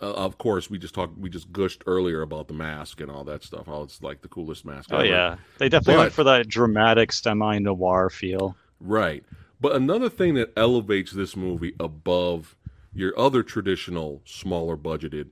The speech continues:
Speaker 1: superhero flicks is there's dark comedy throughout this whole <laughs> movie. There's, there's legitimate moments where I was laughing hysterically, which we'll get into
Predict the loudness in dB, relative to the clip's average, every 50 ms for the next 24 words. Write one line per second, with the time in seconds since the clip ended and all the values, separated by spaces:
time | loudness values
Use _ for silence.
0 | _ -16 -8 -4 -4 -4 -4 -4 -8 -6 -6 -8 -8 -10 -10 -10 -10 -10 -10 -12
1 | -14 -20 -20 -20 _ -20 -20 -20 -18 -18 -10 -4 -2 0 0 0 -2 0 2 2
2 | 2 2 0 -4 -2 0 0 0 0 -2 -4 -4 0 2 4 4 4 4 4 2
3 | 0 -2 -2 -6 -10 _ _ _ -2 2 2 2 2 2 0 -2 -2 -2 -2 -4
4 | 0 4 4 6 6 6 4 4 2 2 0 -2 -2 -2 -4 -4 -2 -2 -4 -4
5 | -2 -2 -4 -4 -2 0 0 0 0 -2 -16 -12 -8 -6 -4 -2 0 0 2 2
6 | 2 2 2 0 0 0 4 6 6 8 8 6 4 2 2 2 2 2 4 4
7 | 2 2 0 -2 -6 -18 -20 _ _ _ _ _ _ _ -2 0 0 4 6 6
8 | 6 6 6 4 2 2 2 4 4 6 4 4 4 2 -2 0 -2 -2 -6 -6
9 | -4 0 2 4 4 4 2 0 -2 -4 -6 -6 -6 -4 -4 -4 -4 -2 -2 0
10 | 2 2 2 2 2 0 -2 -2 -2 0 0 -2 -4